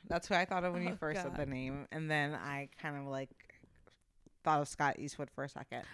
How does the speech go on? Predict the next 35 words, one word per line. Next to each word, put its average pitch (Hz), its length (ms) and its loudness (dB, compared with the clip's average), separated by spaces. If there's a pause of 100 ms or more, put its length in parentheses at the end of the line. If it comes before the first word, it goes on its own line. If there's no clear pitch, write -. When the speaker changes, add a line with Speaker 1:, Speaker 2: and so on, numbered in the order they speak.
(180)
Speaker 2:
Okay. 220 200 -2
Speaker 1:
And 175 260 -2
then 165 220 -2
got 139 220 0
back 139 220 -4
to 160 80 -6
Glenn 143 260 -6
Powell. 135 260 0
Do - 120 6
I 214 100 6
think 254 260 2
Glenn 240 220 0
Powell 190 380 4
is 190 120 0
happy? 208 720 4 (720)
I 233 140 8
don't 302 240 0 (180)
really 254 460 10
know 196 720 10
enough 180 580 8
about 156 480 8
Glenn 175 220 4
Powell 175 440 8
to 202 100 2
kind 175 300 2
Speaker 2:
Mm. - 40 4
Speaker 1:
of 147 80 -2
make 147 280 0
that 143 260 4
wager. 175 680 6 (520)
But 240 840 10 (1300)
I 202 180 12
would 214 240 4
say 196 920 10
no. - 340 -2